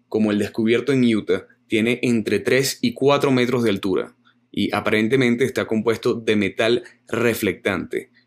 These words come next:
Fue encontrado en la meseta de Batka Duamnei. Espero haber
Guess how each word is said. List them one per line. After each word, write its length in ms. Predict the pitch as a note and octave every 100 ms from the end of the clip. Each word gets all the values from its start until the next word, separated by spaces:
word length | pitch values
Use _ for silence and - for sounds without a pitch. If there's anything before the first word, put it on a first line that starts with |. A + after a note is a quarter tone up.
| _
Fue 140 | - G2
encontrado 420 | F#2+ G#2+ A2+ G#2+
en 60 | G#2+
la 40 |
meseta 560 | G2 F#2 A2 G2+ A#2+ G#2+
de 220 | G#2 G2 -
Batka 720 | G2 A2+ A#2+ - C3 B2 - _ -
Duamnei. 800 | A2 G#2 G2 G#2+ C3 F#2 E2 -
Espero 560 | - - A2 A2+ G#2+ G2
haber 260 | G2+ G#2